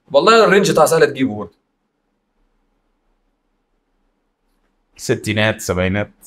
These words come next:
Speaker 1: لا، هو الخمسينات، عشان
Speaker 2: آه.
Speaker 1: لو تفتكر، آه، ف-،
Speaker 2: أيوة، صح،
Speaker 1: فترة،
Speaker 2: صح، صح، صح.
Speaker 1: الفترة دي كلنا استقلنا
Speaker 2: أيوة،
Speaker 1: فيها،
Speaker 2: أيوة،
Speaker 1: الدول
Speaker 2: صح.
Speaker 1: العربية كلها.
Speaker 2: صح.
Speaker 1: حل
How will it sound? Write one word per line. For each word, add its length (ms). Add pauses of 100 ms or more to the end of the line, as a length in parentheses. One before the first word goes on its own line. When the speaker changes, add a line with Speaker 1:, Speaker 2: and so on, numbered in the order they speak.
(160)
Speaker 1:
لا، 400
هو 160
الخمسينات، 520
عشان 180
Speaker 2:
آه. 260
Speaker 1:
لو 240
تفتكر، 600
آه، 400
ف-، 120
Speaker 2:
أيوة، 220
صح، 140
Speaker 1:
فترة، 80
Speaker 2:
صح، 200
صح، 260
صح. 60
Speaker 1:
الفترة 300
دي 120
كلنا 360
استقلنا 420
Speaker 2:
أيوة، 100
Speaker 1:
فيها، 100
Speaker 2:
أيوة، 120
Speaker 1:
الدول 140 (100)
Speaker 2:
صح. 40
Speaker 1:
العربية 280
كلها. 420
Speaker 2:
صح. 100
Speaker 1:
حل 520